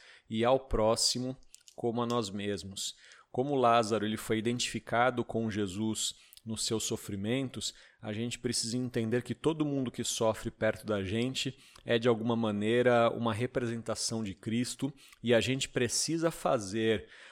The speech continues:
o bem a essas pessoas como se nós estivéssemos fazendo a Jesus Cristo. Porque no final das contas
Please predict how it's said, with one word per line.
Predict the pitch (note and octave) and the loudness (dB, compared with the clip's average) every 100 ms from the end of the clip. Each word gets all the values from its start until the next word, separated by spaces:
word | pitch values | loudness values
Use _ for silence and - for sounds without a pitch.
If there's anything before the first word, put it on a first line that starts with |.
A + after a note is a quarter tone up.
| - | -6
o | A#2+ | -4
bem | G2 F#2+ C3 C#3+ | -2 0 0 0
a | B2+ | 0
essas | A#2+ A#2 A2 - | 0 0 -2 -2
pessoas | G#2+ - - A2+ C3+ D3+ - - - - - | -4 -4 0 2 4 2 0 -4 -18 -20 -4
como | C#3+ C#3+ D#3 | 2 2 2
se | - - - - D3 | -2 -2 -2 -2 -2
nós | C3+ D3 F3 | 2 2 2
estivéssemos | F3 - C#3 A2 B2+ D3 - E3 F3 - - _ - | 0 0 0 2 2 2 0 -2 -4 -6 -12 _ -10
fazendo | - C#3+ B2+ A2+ C3+ E3 F3+ G3 - _ | 2 4 4 0 0 0 0 0 -2 _
a | - E3 | -4 2
Jesus | F3+ F3 G#3 | 2 2 0
Cristo. | - A#2 G2 - - - _ - - | 2 2 0 -4 -10 -20 _ -20 -6
Porque | - F3 - | 0 2 2
no | D#3+ D#3 E3+ C#4+ | 0 0 2 2
final | - - D3+ C#3 C3 | 0 0 2 4 4
das | A2 G2 - | 4 0 0
contas | - C3+ E3+ D#3+ - F#2 - | 0 2 4 2 -2 -4 -4